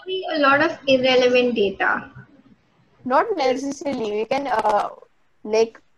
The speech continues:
Speaker 2: simplify it and, like, magnify it to, uh, such an extent that it doesn't give unnecessary data.
Speaker 1: But you'll still need a device for that, you know, the central device which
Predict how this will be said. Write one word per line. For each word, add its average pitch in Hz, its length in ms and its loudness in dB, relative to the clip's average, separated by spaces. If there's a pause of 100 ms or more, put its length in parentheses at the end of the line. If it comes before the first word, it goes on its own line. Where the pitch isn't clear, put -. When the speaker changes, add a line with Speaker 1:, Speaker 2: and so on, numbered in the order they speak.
(160)
Speaker 2:
simplify 277 760 0
it 269 180 -2
and, 240 260 -8
like, 220 260 -4
magnify 226 580 -4
it 240 100 -8
to, 254 400 -10
uh, 214 40 -6
such 226 260 -6
an 269 120 -4
extent 240 520 -6
that 233 200 -2
it 247 160 -2
doesn't 220 400 -2
give 240 160 0 (140)
unnecessary 214 760 -6
data. 190 380 -12
Speaker 1:
But 285 80 -4
you'll 359 180 6
still 381 380 4
need 381 260 0
a 247 120 2
device 220 640 0
for 262 100 -4 (120)
that, - 220 -6 (220)
you 233 140 -6
know, 220 100 -6
the 226 80 -8
central 226 580 -4 (140)
device 208 420 -2
which - 420 -6